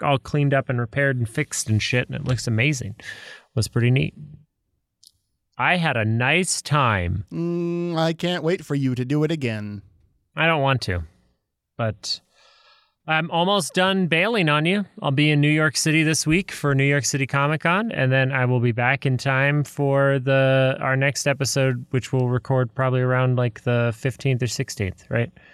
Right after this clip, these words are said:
Speaker 1: So you've only gotta fill in, you've only got, you've only need one more fill in.
Speaker 2: Mm, what if I like it when you bail on me because I'm a little pain pig? Have you ever thought about that?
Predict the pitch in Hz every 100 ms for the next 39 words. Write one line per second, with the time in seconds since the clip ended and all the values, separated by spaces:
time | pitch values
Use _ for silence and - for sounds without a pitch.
0 | _ _ _ _ _ - - 131 131 139
1 | 147 143 139 127 - 139 135 127 107 -
2 | _ _ _ _ _ - 123 - _ _
3 | - 143 143 165 151 151 156 143 143 156
4 | 165 160 147 156 160 160 156 175 117 85
5 | - - - - 180 170 165 156 156 156
6 | 156 156 151 147 147 147 151 151 - 151
7 | 147 147 143 147 151 151 147 147 151 -
8 | 123 131 127 127 127 120 127 123 120 117
9 | 117 120 113 110 - _ _ _ - 147
10 | 139 135 139 135 139 143 139 156 170 120
11 | 110 117 104 - _ _ _ - 123 120
12 | 123 123 131 123 123 120 131